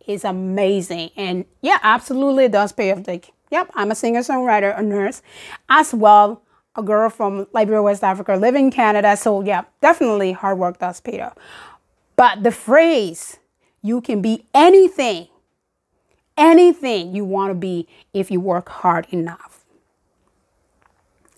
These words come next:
As I was saying, we, a lot of us live by that theory, and our world is literally governed by that theory. Okay, if you don't believe me, here you go. I'm gonna give you an example.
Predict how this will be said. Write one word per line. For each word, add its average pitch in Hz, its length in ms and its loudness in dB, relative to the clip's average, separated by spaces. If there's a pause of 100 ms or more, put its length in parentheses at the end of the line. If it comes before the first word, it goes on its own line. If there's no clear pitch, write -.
(160)
As 208 120 0
I 196 80 4
was 185 140 -2
saying, 180 380 -8 (1040)
we, 196 640 0 (260)
a 196 100 -4
lot 185 240 -2
of 196 140 -4
us 180 160 -8
live 180 440 -2
by 196 80 -8
that 185 200 -6
theory, 175 320 -4
and 180 140 -4
our 196 180 0
world 208 640 2 (320)
is - 160 -12
literally 202 560 -6
governed 180 520 -6 (200)
by 180 100 -2
that 175 220 -10
theory. - 320 -10 (760)
Okay, 349 340 2 (600)
if 392 180 0
you 370 100 4
don't 302 220 4
believe 247 320 0
me, 247 140 -2
here 220 260 2
you 254 120 0
go. 208 180 2
I'm 175 180 2
gonna 233 260 -2
give 302 120 0
you 311 60 0
an 302 80 -2
example. - 540 -8